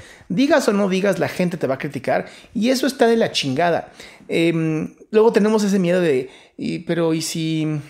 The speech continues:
y si no se ve bien? ¿Y si el celular? ¿Y si la luz? ¿Y si el micrófono?". Y la realidad, esto lo estoy haciendo con un celular que está aquí, es un Samsung,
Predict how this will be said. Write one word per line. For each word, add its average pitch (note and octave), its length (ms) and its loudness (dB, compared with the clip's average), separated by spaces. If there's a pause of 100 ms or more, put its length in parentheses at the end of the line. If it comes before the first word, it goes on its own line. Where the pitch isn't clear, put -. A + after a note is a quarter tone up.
(840)
y C#3 80 -6
si D3 140 -4
no D3+ 120 0
se E3 140 2
ve E3 100 2
bien? D3+ 520 2 (300)
¿Y C#3+ 100 -4
si D3 120 0
el C3+ 80 2
celular? D3+ 800 2
¿Y D#3 100 -2
si C3 240 -4
la A#2+ 140 -2
luz? E3+ 580 2
¿Y D3+ 100 -2
si C#3 160 -4
el B2 60 -2
micrófono?". D#3 880 2
Y C#3+ 140 -4 (380)
la F#3 120 0
realidad, G#3 260 2
esto B3 180 0
lo G#3+ 40 0
estoy F3+ 180 0
haciendo F3 280 -2
con D3+ 160 0
un F3+ 160 0
celular D#3 480 0
que C#3 80 -8
está - 140 -4
aquí, C4 220 -2
es C#4+ 120 -2
un D3+ 140 -2
Samsung, A3 420 2